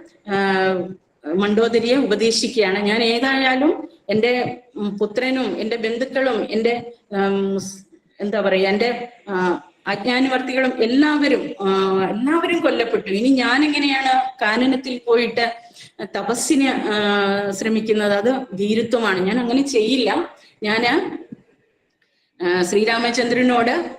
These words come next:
യുദ്ധം ചെയ്ത് ജയി-, ആ, തോറ്റിട്ടുണ്ടെങ്കിൽ, ഞാൻ മരിച്ചാല് എനിക്ക് മോക്ഷം ഉറപ്പാണ്. നീ എന്ത് ചെയ്യണം? ഞാൻ മരിച്ചിട്ടുണ്ടെങ്കിൽ നീ തീർച്ചയായിട്ടും സീതയെ കൊന്നിട്ട്, ആ, പാതിവ്രത്യം എന്ന സ്മരണയോടുകൂടി, ആ,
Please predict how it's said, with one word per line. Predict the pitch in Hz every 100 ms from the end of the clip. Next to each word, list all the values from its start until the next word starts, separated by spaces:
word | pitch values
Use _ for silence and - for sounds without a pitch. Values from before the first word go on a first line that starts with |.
| - _ - - 185
യുദ്ധം | 196 175 180 277 277
ചെയ്ത് | 254 220 262 339 - -
ജയി-, | 190 202 202 196 185
ആ, |
തോറ്റിട്ടുണ്ടെങ്കിൽ, | 185 208 220 226 277 262 226 196 175
ഞാൻ | 202 220
മരിച്ചാല് | 220 220 233 277 262 233 320 - - _ - 196
എനിക്ക് | 196 240
മോക്ഷം | 233 202 196 - 220
ഉറപ്പാണ്. | 196 185 - 196 170 - - - _ 196
നീ | 202
എന്ത് | 226 226
ചെയ്യണം? | 240 226 220 226 254
ഞാൻ | 202 202
മരിച്ചിട്ടുണ്ടെങ്കിൽ | 202 190 190 233 240 233 226 226 320 - - - _
നീ | 226 262
തീർച്ചയായിട്ടും | 247 240 - 302 277 254 247 247 294 381 - -
സീതയെ | - 214 214 240 320
കൊന്നിട്ട്, | - 226 214 208 220 302 - - - _ 190
ആ, | 190 190 185 185 185
പാതിവ്രത്യം | 202 226 262 262 277 269 277 285 226
എന്ന | 226 226 226 -
സ്മരണയോടുകൂടി, | - 214 196 214 247 247 247 196 196 294 - -
ആ, | -